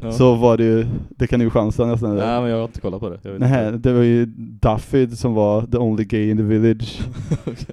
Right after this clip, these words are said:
Speaker 2: Så då blev det Duffy och så blev det Daffodil blev det också något, men det var ju så här temporära. Och s-,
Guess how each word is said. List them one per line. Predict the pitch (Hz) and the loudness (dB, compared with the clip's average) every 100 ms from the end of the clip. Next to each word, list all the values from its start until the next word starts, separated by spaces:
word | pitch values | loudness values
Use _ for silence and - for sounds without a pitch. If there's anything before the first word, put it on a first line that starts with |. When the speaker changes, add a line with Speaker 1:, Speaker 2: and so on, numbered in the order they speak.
| - - | -14 -4
Speaker 2:
Så | 127 | -2
då | 120 139 | 2 2
blev | 127 120 | 2 -2
det | 117 110 | -2 -2
Duffy | 123 113 - 123 | -2 -2 -4 -6
och | 117 | -6
så | 120 | -8
blev | 113 113 110 | -6 -8 -8
det | 113 113 113 _ 113 | -14 -20 -20 _ -16
Daffodil | 123 110 - 107 117 139 135 127 120 | -8 -6 0 0 6 6 6 2 2
blev | 120 107 | 2 4
det | |
också | 110 - 110 | 2 0 -6
något, | 107 | -4
men | 117 | -2
det | 120 | 0
var | 127 | 2
ju | |
så | 120 120 | 2 0
här | |
temporära. | 107 117 104 117 101 107 110 | 0 -2 2 2 2 -2 -4
Och | |
s-, | 127 | -6